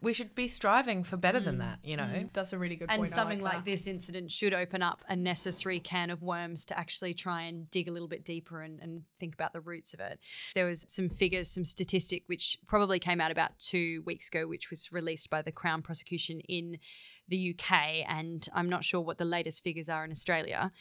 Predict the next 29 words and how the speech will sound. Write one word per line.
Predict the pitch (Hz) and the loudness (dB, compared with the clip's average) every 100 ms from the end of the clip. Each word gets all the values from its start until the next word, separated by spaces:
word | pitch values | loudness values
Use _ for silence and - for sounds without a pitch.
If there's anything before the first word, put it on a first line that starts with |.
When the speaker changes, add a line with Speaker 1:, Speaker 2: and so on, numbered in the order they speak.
| - | -8
Speaker 2:
showing | - - 214 196 165 165 202 - | 2 8 8 8 6 4 0 0
that | 175 170 - | 6 6 6
the | 175 170 | 0 0
convictions | - 180 175 - 175 160 165 - - | 0 0 0 0 -2 -2 -4 -4 -4
for | - - 175 165 165 - - _ | -6 -6 -4 -4 -6 -8 -12 _
rape | 185 180 170 151 190 - | -2 4 4 4 0 -2
have | - 180 170 | -2 2 2
fallen | - 185 170 165 | 2 -2 -2 -2
to | - | -2
their | 165 | 0
lowest | 170 165 160 | 0 0 -2
levels | 170 156 156 160 | -4 -4 -6 -6
in | 165 170 | -2 -2
more | 165 160 | -2 -6
than | 160 | -8
a | |
decade, | 156 170 151 - 156 - | -6 -6 -6 -4 -4 -4
Speaker 3:
Mm. | 185 | -4
Speaker 2:
despite | 160 - 160 147 - | -8 -2 -2 -2 -2
a | 180 165 | -4 -4
huge | - - 185 165 - | -6 -2 -2 0 -2
influx | 170 160 151 - - | -2 -4 -4 -4 -4
in | 160 | -4
reported | 160 - 165 165 160 | -6 -6 -6 -6 -8
rapes. | - 90 - - - | -8 -8 -8 -6 0
Speaker 3:
Despite | 226 - 233 220 196 | 4 4 4 2 4
the | 180 | 2
witch | 220 - | 2 2
hunt. | 190 226 240 | 2 0 -2